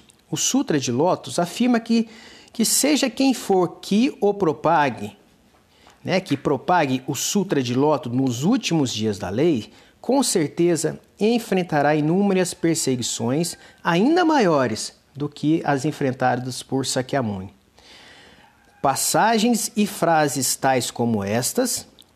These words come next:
"Como o ódio e a inveja proliferam mesmo durante a existência do Buda, o quanto o mundo não será pior após seu, seu falecimento?"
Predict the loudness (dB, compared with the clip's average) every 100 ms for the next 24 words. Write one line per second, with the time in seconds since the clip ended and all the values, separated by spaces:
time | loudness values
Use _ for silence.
0 | _ _ _ _ -2 0 2 4 4 4
1 | 2 2 0 -4 -6 -16 _ _ -2 2
2 | 2 2 2 2 2 2 -2 0 0 0
3 | -4 0 2 2 2 2 4 2 2 2
4 | 2 2 2 2 2 0 0 -2 -4 -6
5 | -4 -4 -6 -8 -10 -6 -4 0 -2 -4
6 | -20 -20 -20 -10 -6 -6 -8 _ 0 2
7 | 0 0 2 4 4 2 2 -2 -4 -4
8 | 0 0 0 0 2 2 0 2 4 4
9 | 2 -2 -2 -2 0 -2 0 -2 -4 -6
10 | -10 -18 -16 -12 -4 -4 -2 -6 -4 -6
11 | 0 0 0 -4